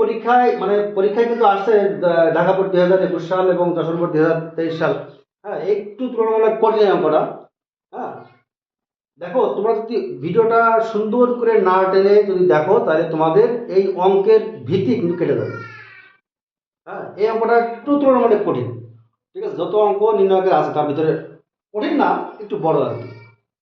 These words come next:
ঠিক আছে? দেখো, এই অঙ্কটা একটু মনে রাখবা, কিভাবে করতে হবে দেখো, প্রমাণ করো, এটা করো, এটা। তাহলে আমরা প্রমাণ লেফট হ্যান্ড সাইড রাখবো এটা। যে কাজটা প্রথমে করবো দেখো, একটু মনে রাখবা, সেটা হলো আমরা দ্বিতীয় কলামের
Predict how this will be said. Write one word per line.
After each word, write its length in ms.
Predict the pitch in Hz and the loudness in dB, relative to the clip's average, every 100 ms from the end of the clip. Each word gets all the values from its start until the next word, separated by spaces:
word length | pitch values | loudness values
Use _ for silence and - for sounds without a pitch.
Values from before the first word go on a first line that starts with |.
| _ | _
ঠিক 100 | 160 | -18
আছে? 120 | 156 269 - _ _ _ 415 415 _ _ _ _ _ 196 | -16 -16 -18 _ _ _ _ _ _ _ _ _ _ -8
দেখো, 220 | 208 254 190 - - 233 | 0 2 2 -2 -4 0
এই 60 | 262 | 2
অঙ্কটা 220 | 254 254 233 | 2 2 2
একটু 100 | 233 233 | 2 2
মনে 140 | 226 202 | 4 4
রাখবা, 180 | - 147 | 2 0
কিভাবে 220 | 196 208 | 2 2
করতে 160 | 220 208 | 2 2
হবে 100 | 233 | 2
দেখো, 160 | 208 - 254 - | 2 2 0 2
প্রমাণ 220 | 214 214 | 4 4
করো, 120 | 214 220 | 2 2
এটা 120 | 202 202 | 2 2
করো, 120 | 202 165 | 2 2
এটা। 140 | 143 - - - _ | 2 0 -8 -20 _
তাহলে 160 | 202 185 | -10 -4
আমরা 140 | 202 208 | 0 2
প্রমাণ 280 | 208 208 202 202 180 151 | 2 2 2 0 -4 0
লেফট 200 | 190 - | 0 2
হ্যান্ড 160 | 214 196 | 0 2
সাইড 120 | 202 | 2
রাখবো 200 | 185 - - | 0 0 0
এটা। 140 | - - - - - - - - - - - - | -2 -8 -16 -20 -20 -20 -20 -20 -18 -16 -14 -4
যে 80 | 220 247 | 0 2
কাজটা 220 | 262 262 | 4 2
প্রথমে 260 | 220 254 277 | 2 0 2
করবো 160 | 214 185 170 | 0 0 -2
দেখো, 180 | - - - - - - - _ _ _ | -4 -6 -8 -12 -20 -20 -20 _ _ _
একটু 140 | - 233 | -16 -8
মনে 140 | 220 220 | -6 -2
রাখবা, 180 | 214 202 | 0 0
সেটা 160 | 196 226 220 | -2 0 0
হলো 180 | - - - - - _ _ _ - - | 2 0 -4 -10 -18 _ _ _ -4 -4
আমরা 200 | 175 208 - - - - - _ _ _ _ _ _ 135 | -4 0 2 0 -4 -14 -20 _ _ _ _ _ _ -14
দ্বিতীয় 340 | 202 208 247 247 | -10 -8 -2 2
কলামের 360 | 240 233 233 233 | 2 2 2 -2